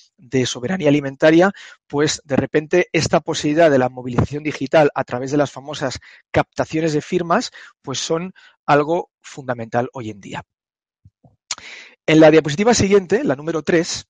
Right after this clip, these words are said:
vemos una estantería llena de, eh, de unos botes y unas cajas que corresponden a las, eh, diferentes, eh,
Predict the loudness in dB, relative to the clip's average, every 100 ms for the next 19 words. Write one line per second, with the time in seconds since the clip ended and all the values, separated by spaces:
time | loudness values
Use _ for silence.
0 | _ _ _ _ _ -8 -6 -4 -6 -10
1 | -12 -4 0 2 2 0 _ _ _ _
2 | _ _ _ _ _ _ -20 -4 0 2
3 | 2 0 2 4 4 2 -4 -4 -2 0
4 | -4 -6 -4 0 0 0 -4 -6 -6 -8
5 | -8 -8 -10 -12 -14 -14 -16 -8 -6 -4
6 | -6 -6 -8 -2 0 2 0 -2 -6 -20
7 | -20 -6 -4 -2 -4 -4 -2 0 0 -2
8 | -6 -18 -20 _ 2 6 6 4 0 -4
9 | -2 -2 -2 -2 -4 -4 -8 -4 -2 -2
10 | 0 4 4 4 0 -4 -2 -2 -4